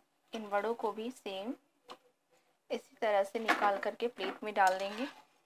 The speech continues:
और, अ, जो थोड़े ठंडे हो चुके हैं बड़े हैं, देखिए हमारा बड़ा एकदम ready है, काफ़ी look में अच्छा लग रहा है और color भी काफ़ी अच्छा आया है। और अब जो हमारे पहले से निकाले हुए बड़े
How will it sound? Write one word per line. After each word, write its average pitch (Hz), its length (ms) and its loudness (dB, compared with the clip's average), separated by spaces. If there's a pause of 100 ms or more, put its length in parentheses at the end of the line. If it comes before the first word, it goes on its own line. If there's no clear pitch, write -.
(500)
और, 190 360 8
अ, 180 320 2
जो 180 200 -6
थोड़े 190 320 -6
ठंडे 190 320 -6
हो 233 140 -4
चुके 214 280 -10
हैं 190 120 -6
बड़े 180 240 -2
हैं, 208 240 -4 (640)
देखिए 220 220 -6
हमारा 190 200 -2
बड़ा 180 340 -2
एकदम 180 320 -8
ready 185 340 -2
है, 214 140 -2
काफ़ी 185 380 -6 (460)
look 214 300 2
में 208 120 -4
अच्छा 208 280 -6
लग 202 240 -4
रहा 190 80 2
है 226 140 -2 (680)
और 180 180 4
color 190 300 0
भी 208 120 -6
काफ़ी 202 320 2
अच्छा 202 260 -6
आया 185 180 -2
है। 269 100 -6 (880)
और 190 440 2
अब 240 280 0
जो 220 100 -2
हमारे 202 460 -4
पहले 208 400 0
से 226 160 -6
निकाले 196 360 0
हुए 196 140 -8
बड़े 180 240 0